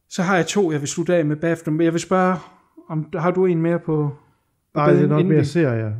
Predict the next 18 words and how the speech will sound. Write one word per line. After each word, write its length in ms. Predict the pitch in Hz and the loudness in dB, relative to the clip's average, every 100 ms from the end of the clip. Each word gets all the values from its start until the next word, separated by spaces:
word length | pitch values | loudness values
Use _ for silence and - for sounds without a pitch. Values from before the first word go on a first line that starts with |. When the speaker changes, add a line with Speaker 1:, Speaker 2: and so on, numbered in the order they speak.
| - | -4
Speaker 1:
Godt. 240 | 160 156 - | -4 -4 -14
Speaker 2:
så 120 | - | -10
vi 220 | 120 120 | -6 -4
er 60 | 123 | -2
over 160 | 123 123 | -4 -4
i. 120 | - 110 | -6 -10
Speaker 1:
Så 120 | - | -10
tager 220 | 165 190 170 | -4 -2 0
jeg 80 | |
lige 120 | 160 180 | -2 -4
to 300 | - 180 151 | -2 0 0
hurtige 340 | 165 165 127 | 0 0 -2
her. 220 | 135 123 | -4 -6
Den 200 | 120 165 | -6 -4
ene 260 | 196 208 190 | -2 -2 -2
er 40 | |
en 60 | 151 | -6
finsk 580 | - - 208 - - | -8 -8 -8 -8 -10